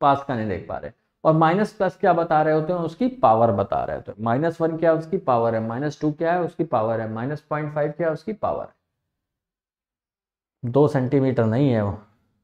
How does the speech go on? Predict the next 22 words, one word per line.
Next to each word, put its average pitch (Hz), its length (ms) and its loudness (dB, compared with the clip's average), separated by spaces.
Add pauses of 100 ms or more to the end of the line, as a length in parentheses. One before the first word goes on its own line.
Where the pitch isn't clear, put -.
(600)
माइनस 127 280 0
फिफ्टी 135 240 2
सेंटीमीटर, 127 300 2
तो 127 60 0
माइनस 127 320 -2
हंड्रेड 131 260 0
बाय 135 160 4
फिफ्टी 131 260 -2
करोगे, 127 360 0 (360)
आंसर 120 300 -2
डायोप्टर 113 500 4
आएगा। 98 280 2
पावर 113 320 2
की 127 120 -4
यूनिट 139 200 -2
डायोप्टर 107 460 0
होती 95 260 -12
है, 71 120 -10 (380)
सेंटीमीटर 117 500 -4
नहीं 117 200 -4
होती 98 220 -12
है। - 60 -20